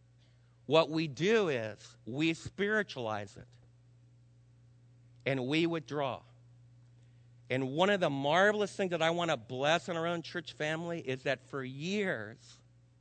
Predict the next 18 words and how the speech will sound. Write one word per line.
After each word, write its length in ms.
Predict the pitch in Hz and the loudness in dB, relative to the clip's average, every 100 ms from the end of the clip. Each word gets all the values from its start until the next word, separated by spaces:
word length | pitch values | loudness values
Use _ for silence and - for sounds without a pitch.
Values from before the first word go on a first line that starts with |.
| _ _ _ _ _ _ _ _ _ _ 131 | _ _ _ _ _ _ _ _ _ _ 4
I've 200 | 139 139 | 4 2
seen 680 | - 190 185 190 185 185 - - - - - | -4 0 2 0 -2 -4 -8 -20 -20 -20 -8
the 100 | 139 | -4
power 520 | 127 - 165 165 180 190 | -4 -4 2 4 4 0
of 80 | |
the 100 | 175 | -2
Spirit 640 | 165 - - 170 156 110 110 - - - - - - - - - - - - - - - | -8 -10 -4 -2 -2 -4 -8 -18 -20 -20 -20 -20 -20 -20 -20 -20 -20 -20 -20 -20 -20 -6
to 140 | 139 131 | -4 -4
help 380 | - 180 185 | 2 2 2
people 400 | - 160 147 139 | -4 -4 -4 -6
not 500 | 120 110 131 147 160 | -6 -4 0 0 0
to 120 | - 139 | -6 -6
do 200 | 135 131 | -6 -6
that. 180 | - - _ _ _ _ - - - - - - - - | -10 -20 _ _ _ _ -20 -20 -20 -20 -20 -20 -20 -8
And 140 | 123 139 | 2 4
as 160 | 147 | 4
your 100 | 143 | 2
pastor 760 | 135 165 196 220 - 135 110 | -2 2 2 2 -4 -6 -6